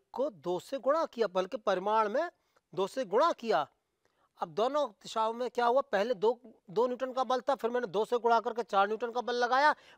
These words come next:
मगर दोनों स्थितियों में इस बल की दिशा एक ही रही, है ना, एक ही दिशा रही। अब आप इसी तरह से इस चित्र में देखिए,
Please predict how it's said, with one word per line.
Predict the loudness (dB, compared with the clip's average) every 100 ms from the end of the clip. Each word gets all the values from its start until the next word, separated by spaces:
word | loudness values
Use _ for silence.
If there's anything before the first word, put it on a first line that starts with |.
| 0
मगर | 2 2
दोनों | -2 0 0
स्थितियों | -4 -8 -4 -4 -2
में | -8 _ _ _ _ _ _ _ _ _ _ _ _
इस | -10 -10 -14 2
बल | 6 6
की | 4 -6 -4
दिशा | 2 4 4 2 _ -4
एक | -4 -4
ही | -8 -2
रही, | -2 -2 -8 -12 _ _ _ _ _ _ _ _ _ _ _ _ _ _ _ _ _ _ _ _ _ -10
है | -2
ना, | 0 -2 -6 _ _ _ 2
एक | 2
ही | 0
दिशा | -2 2 2
रही। | 2 -2 -10 _ -8
अब | 0
आप | 0 0
इसी | -6 -2
तरह | 0
से | -2 -10
इस | -14 -16 -20 _ _ _ _ -20
चित्र | -12 -8
में | -8
देखिए, | -8 -14 -20